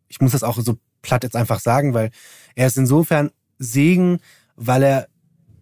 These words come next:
für viele Probleme, die mit einer Männlichkeitsperformance zu tun haben, einen Begriff in,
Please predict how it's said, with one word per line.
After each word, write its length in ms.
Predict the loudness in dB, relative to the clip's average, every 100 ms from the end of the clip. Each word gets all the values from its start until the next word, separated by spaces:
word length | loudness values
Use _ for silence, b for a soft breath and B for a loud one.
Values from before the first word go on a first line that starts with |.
| _ -4
für 180 | -2 -6
viele 280 | 0 0 0
Probleme, 480 | -2 0 2 0
die 120 | 0 -4
mit 160 | -4
einer 160 | -4 -2
Männlichkeitsperformance 1120 | -2 -2 -2 -4 -8 -4 0 0 -2 -12 -20 _ _
zu 120 | -8
tun 300 | -2 2 4
haben, 300 | 4 2 0 -4 b b -2
einen 220 | 0 0
Begriff 520 | -2 0 0 -2 -18 _ _
in, 480 | 0 2 4 2